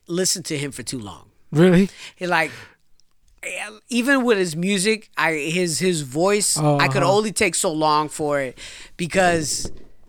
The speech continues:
Speaker 1: uh, I don't know. He sounds stupid sometimes to me.
Speaker 2: Does he?
Speaker 1: Yeah, he
Speaker 2: I
Speaker 1: sounds
Speaker 2: think
Speaker 1: like
Speaker 2: he's
Speaker 1: an
Speaker 2: a
Speaker 1: idiot.
Speaker 2: smart dude.
Speaker 1: No, he's a smart guy, but then sometimes he just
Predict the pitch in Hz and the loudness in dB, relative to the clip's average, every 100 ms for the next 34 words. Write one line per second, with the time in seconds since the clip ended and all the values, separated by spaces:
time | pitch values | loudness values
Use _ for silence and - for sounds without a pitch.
0 | - - 160 156 156 151 151 151 - 220 | -14 -8 -2 0 2 2 0 -2 0 0
1 | 170 151 147 151 196 - 269 240 - - | 0 -2 -2 -4 -2 0 0 0 -2 -2
2 | 214 151 - 160 131 139 127 110 117 107 | -2 -2 -4 -4 -4 -6 -6 -10 -10 -12
3 | 107 - 143 208 339 392 415 254 285 277 | -14 -14 4 6 6 4 0 0 2 2
4 | 269 - 269 330 262 226 208 175 202 175 | 2 2 4 4 4 4 2 4 2 2
5 | 165 208 233 240 151 - 208 233 - 302 | 4 4 6 4 2 -4 -4 -2 2 4
6 | 277 214 285 294 240 190 - - - - | 2 2 4 4 2 -2 -10 -20 -20 -12
7 | - 208 208 196 - 240 190 240 220 208 | -4 -2 0 2 2 2 2 2 4 2
8 | - 214 165 196 175 156 - - | -2 -6 0 2 2 0 -6 -8